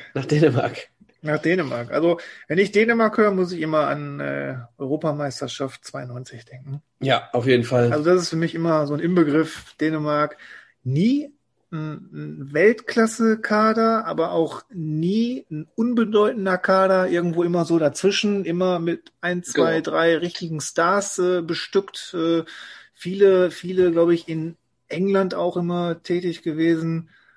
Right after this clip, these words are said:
Speaker 2: Wobei, wenn ich mir jetzt den Kader ansehe, da war es zu dem Zeitpunkt nicht der Fall gewesen.
Speaker 3: Aber zu
Speaker 2: Ähm,
Speaker 3: der Zeit tatsächlich einen sehr guten Kader, ne?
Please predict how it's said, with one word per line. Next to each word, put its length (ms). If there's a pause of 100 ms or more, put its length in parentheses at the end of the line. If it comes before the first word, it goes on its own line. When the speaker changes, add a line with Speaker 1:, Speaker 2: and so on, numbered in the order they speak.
(200)
Speaker 2:
Wobei, 340
wenn 100
ich 120
mir 80
jetzt 220
den 180
Kader 340
ansehe, 680 (140)
da 280
war 120
es 120
zu 120
dem 180
Zeitpunkt 460
nicht 320
der 100
Fall 260
gewesen. 580 (720)
Speaker 3:
Aber 160
zu 100
Speaker 2:
Ähm, 80
Speaker 3:
der 220
Zeit 300
tatsächlich 340
einen 80
sehr 160
guten 280
Kader, 380
ne? 260